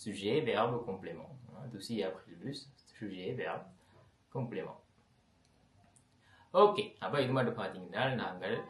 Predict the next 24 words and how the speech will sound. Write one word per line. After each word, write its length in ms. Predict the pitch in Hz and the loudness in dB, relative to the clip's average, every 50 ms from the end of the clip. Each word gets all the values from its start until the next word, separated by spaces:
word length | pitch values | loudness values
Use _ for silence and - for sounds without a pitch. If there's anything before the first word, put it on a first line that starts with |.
| - - - - - | -14 -18 -20 -18 -10
இந்த 500 | 98 98 92 95 98 107 110 - - - - - _ - | -8 -4 0 2 4 4 4 2 0 -12 -18 -20 _ -8
வினைச்சொல், 640 | - 113 117 120 117 117 123 113 104 92 - - - - _ - _ - | 0 4 6 8 8 8 6 4 4 4 2 -6 -12 -18 _ -20 _ -14
இந்த 120 | 95 95 95 | -2 2 2
உருமாற்றம் 540 | 98 104 117 120 117 117 113 110 113 101 107 | 4 4 6 6 6 6 6 4 2 2 2
பார்த்துட்டோம், 400 | 104 101 104 - - 95 95 - | 2 0 0 -2 -6 -6 -6 -4
conjugation. 720 | 110 110 107 110 107 104 107 101 98 - 120 135 190 220 - - - _ _ - | -2 -2 0 0 -2 0 2 2 2 2 0 -2 -2 -4 -8 -14 -20 _ _ -16
ம், 60 | - - - - | -12 -12 -10 -6
அதற்கு 320 | 107 104 110 107 107 107 | -2 -2 -2 -2 -2 -4
பிறகு 280 | 101 - 107 101 104 101 | -6 -2 2 2 2 2
இந்த 180 | 98 98 95 92 | 2 2 0 0
வசன 320 | 92 95 - 113 110 107 | 0 -2 -2 -2 0 0
அமைப்பு 200 | 104 101 95 98 | 0 0 -2 -2
வரிசையும் 420 | 98 98 101 - - 113 110 104 | -4 -4 -4 -4 -2 -2 -2 -2
பார்த்துட்டோம். 460 | 101 95 - 98 - - - - - - - - _ - _ _ _ | -2 -4 -6 -8 -6 -6 -6 -6 -8 -12 -20 -20 _ -20 _ _ _
இனி 200 | - 185 214 214 | 2 6 8 8
வந்து 260 | 202 175 160 160 190 | 10 8 8 6 6
நாங்கள் 560 | 180 160 143 123 123 123 131 139 - - - - | 6 8 8 8 6 6 6 4 4 0 -10 -8
வசனம் 360 | - 110 110 - 127 117 113 107 | -2 -2 -2 0 2 2 2 2
அமைக்கிறது 280 | 98 - 98 95 92 | 0 0 0 -2 -2
எப்படி 360 | 92 92 87 85 - - - _ _ _ - | -2 -4 -8 -12 -16 -16 -18 _ _ _ -16
என்றதை 260 | - 92 87 90 107 | -14 -10 -8 -6 -6
நாங்கள் 260 | 113 95 90 92 98 | -6 -6 -6 -8 -10
பார்ப்போம். 340 | 95 - - - - - - - _ _ - _ - _ _ _ _ _ - | -10 -10 -10 -12 -12 -14 -20 -20 _ _ -20 _ -20 _ _ _ _ _ -12
வாங்க. 300 | - 87 82 - - - | -8 -8 -8 -8 -10 -14